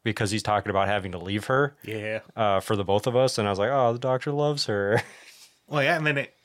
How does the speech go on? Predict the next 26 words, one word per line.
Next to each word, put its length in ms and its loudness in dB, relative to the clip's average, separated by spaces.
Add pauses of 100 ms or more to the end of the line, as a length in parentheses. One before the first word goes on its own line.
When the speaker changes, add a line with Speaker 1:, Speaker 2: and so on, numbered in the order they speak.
Speaker 2:
ends 680 -2 (280)
with, 560 -2 (720)
you 120 -4
know, 120 0
he 600 -2 (680)
puts 300 -2
down 460 0
that 360 -2 (880)
Speaker 1:
The 80 -14
Speaker 2:
the, 80 -10
Speaker 1:
coin? 540 2
Speaker 2:
the 80 0
thing 340 -2
she 160 -4
gave 240 0
him 240 -4
Speaker 1:
Yeah. 200 2
Speaker 2:
that 120 2
has, 180 0
like, 200 -2
the 100 -4
symbol 800 -2
of 280 -2
Utaxa 520 -2
on 160 -2
it. 120 -10